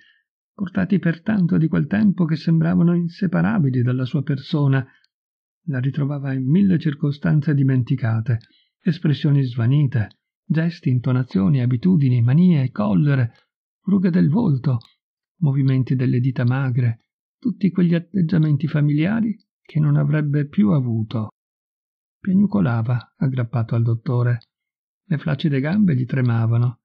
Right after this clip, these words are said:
il corpo grasso era squassato dai singulti, e balbettava: "La mia mamma, la mia povera mamma, la mia povera mamma."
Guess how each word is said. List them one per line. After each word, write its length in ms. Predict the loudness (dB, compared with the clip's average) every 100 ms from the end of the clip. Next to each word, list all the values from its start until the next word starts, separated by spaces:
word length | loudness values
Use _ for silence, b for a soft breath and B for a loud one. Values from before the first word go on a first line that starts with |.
| _ _ _
il 160 | -4
corpo 360 | -2 -2 -2 -2
grasso 460 | 0 -2 -4 -2 0
era 140 | 0
squassato 800 | -4 -6 -4 -4 -6 -4 -2 0
dai 160 | 0 -2
singulti, 840 | 0 2 2 2 0 0 -2 -4 -4 _ _ _ -2
e 100 | 0
balbettava: 720 | 2 2 0 -2 -4 -2 -4 -6 _ _ _ _ _ _ -4
"La 120 | 2
mia 140 | 2
mamma, 500 | 4 2 2 0 -2 _
la 120 | -2
mia 240 | 0 0 -4 _
povera 320 | -4 -2 0
mamma, 520 | 0 2 2 2 0 -4 _ _ _ _ _ _
la 120 | -2
mia 140 | 0 0
povera 340 | 0 0 2
mamma." 580 | 4 4 2 2 0